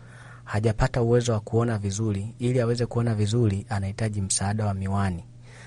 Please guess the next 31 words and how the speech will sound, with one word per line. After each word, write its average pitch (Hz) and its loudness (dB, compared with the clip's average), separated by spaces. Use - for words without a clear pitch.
Sasa 127 2
kwa 110 0
kuwa 123 2
anakuwa 117 0
na 113 0
uwezo 113 0
wa 104 -2
kuona 107 0
kidogo, 107 6
wazazi 101 0
waoni 104 0
hilo 101 0
kama 101 0
ni 92 -2
tatizo. 95 -2
Lakini 110 0
hili 113 4
pia 110 -2
ni 107 0
tatizo 104 -4
kubwa 123 -4
ambalo 107 -2
lina-, 98 -6
jamii 101 0
inahitaji 104 -2
kulitambua 107 -2
na 98 0
ni 98 -4
tatizo 202 -4
kubwa 185 -6
kidogo. - -14